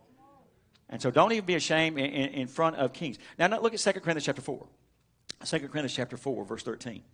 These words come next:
Let me show you. Second Corinthians chapter four, verse thirteen. Notice, we have the same spirit of faith. Now, notice when you think about this word f-, spirit of faith,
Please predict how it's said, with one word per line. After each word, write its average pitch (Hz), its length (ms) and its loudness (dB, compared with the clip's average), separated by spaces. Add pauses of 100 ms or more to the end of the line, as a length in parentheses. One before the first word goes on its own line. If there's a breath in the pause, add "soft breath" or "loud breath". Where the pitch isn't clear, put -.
(600 soft breath)
Let 135 100 -12
me 117 60 -8
show 120 140 -8
you. - 120 -10
Second - 240 -4
Corinthians 127 220 -8
chapter - 180 -10
four, 113 180 -6
verse 107 200 -10
thirteen. 101 320 -12 (1400 soft breath)
Notice, 123 320 0 (400 soft breath)
we 233 200 6
have 160 540 8
the 139 120 2
same 226 880 0 (220 loud breath)
spirit - 880 6 (320 soft breath)
of 139 160 6
faith. - 680 0 (1120)
Now, 208 140 0
notice 220 420 4
when 175 100 -6
you 175 80 -4
think 208 160 -2
about 180 160 2
this 156 140 -2
word 160 180 -2
f-, - 220 -16
spirit 185 400 6
of 135 100 2
faith, 175 400 4